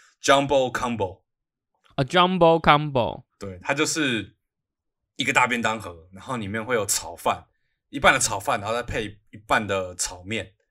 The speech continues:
Speaker 1: 然后上面呢，我就会，他会让你选两道菜，我都一样选，我都永远同时选一样的东西，就是那个 Orange Chicken，就是那种像糖醋鸡一样。
Speaker 2: 呃，我是晓得左宗棠鸡啦，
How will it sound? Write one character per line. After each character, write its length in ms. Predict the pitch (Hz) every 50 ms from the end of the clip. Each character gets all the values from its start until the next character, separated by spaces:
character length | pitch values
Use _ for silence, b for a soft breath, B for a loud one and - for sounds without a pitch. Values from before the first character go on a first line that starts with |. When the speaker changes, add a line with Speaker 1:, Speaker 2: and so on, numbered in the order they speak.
| _ _ _ _ _ _ _ _ _ _ _ _ _ _ _ _ _
Speaker 1:
然 120 | - 110 120
后 60 | 123
上 200 | - - 175 151
面 160 | 160 156 139
呢， 80 | 120 107
我 120 | 101 101
就 100 | - 127
会， 140 | 135 131 117
他 160 | - 147 131
会 100 | 135 143
让 160 | 143 131 113
你 20 | 101
选 200 | 101 107 98 95
两 160 | 92 90 85
道 160 | 104 98 92
菜， 320 | - - 110 90 - _ _ _ _ _ _ _ _ _
我 120 | - 110
都 220 | 110 143 147 147 - -
一 100 | 127 143
样 140 | 151 143
选， 240 | 131 - - 107 101 104
我 100 | 123 123
都 160 | 113 147 139
永 160 | 123 135 143
远 180 | 143 117 104 101
同 220 | 104 110 113 113
时 60 | 104 -
选 200 | - 98 92 95
一 40 |
样 120 | 104 110 101
的 60 | 95
东 180 | 85 95 95 90
西， 140 | - -
就 100 | 92 107
是 280 | 110 101 123 117 101 95
那 120 | 104 110
个 460 | 104 90 95 95 92 - 87 85 - _ _ _ _ b b b b b b b b b b b b b b
Orange 440 | - 139 143 147 147 143 143 139 135
Chicken， 420 | - - 139 - - 104 90 87 - _ _
就 140 | _ - 120
是 120 | - 156
那 120 | 151 143 135
种 340 | 120 107 98 90 90 87 -
像 240 | _ - 170 151 131
糖 260 | - - - 110 117
醋 400 | 113 - 165 143 120 110 104 92
鸡 340 | - - - 107 104 104 98
一 20 | 95
样。 260 | 95 92 90 85 - _ _ _ _ _ _ _ _ _ -
Speaker 2:
呃， 160 | - 123 147
我 100 | 147 143
是 120 | 135 147
晓 160 | 143 156 131 120
得 100 | 123 131
左 160 | - 143 135
宗 160 | 139 160 175
棠 220 | 170 151 127 131
鸡 220 | 135 127 123 127 131
啦， 240 | 123 104 95 87 -